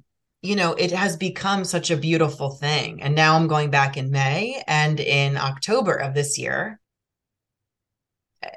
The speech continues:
But it began with a leap, and it began by listening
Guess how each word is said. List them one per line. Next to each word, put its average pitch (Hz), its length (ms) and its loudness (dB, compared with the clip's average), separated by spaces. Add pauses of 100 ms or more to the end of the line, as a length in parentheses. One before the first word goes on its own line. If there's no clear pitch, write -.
But 185 180 4
it 185 140 4
began 170 540 4
with 151 260 2 (200)
a 143 120 -4
leap, 151 400 -4 (200)
and 160 120 4
it 156 120 0
began 156 500 2
by 139 580 4 (1160)
listening 233 640 2